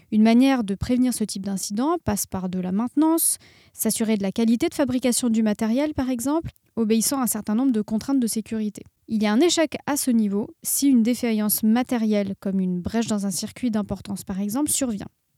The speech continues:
On passe alors au niveau de défense en profondeur deux. On parle alors d'incident. Il va s'agir à ce niveau-là d'empêcher que l'événement ne dérive en accident, grâce à des systèmes de protection.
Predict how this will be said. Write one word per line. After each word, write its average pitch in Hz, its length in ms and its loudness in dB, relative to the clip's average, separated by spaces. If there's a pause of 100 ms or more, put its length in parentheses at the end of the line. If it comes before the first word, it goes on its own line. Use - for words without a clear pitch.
(800)
On 220 100 0
passe 339 220 4
alors 320 520 4
au 330 140 4
niveau 277 280 6
de 269 60 -2
défense 262 360 -2
en 214 80 -2
profondeur 269 760 0
deux. 208 300 -4 (960)
On 214 100 -2
parle 262 220 2
alors 254 240 0
d'incident. 226 500 -2 (1080)
Il 220 120 0
va 277 100 4
s'agir 330 340 2
à 277 80 4
ce - 100 -2
niveau-là 277 300 2
d'empêcher 269 560 2
que - 120 2
l'événement 262 520 4
ne 285 100 6
dérive 240 360 2
en 254 180 2
accident, 254 500 -2 (260)
grâce 196 300 -6
à 208 60 -4
des 202 120 -4
systèmes 269 340 -2
de 233 80 2
protection. - 600 -2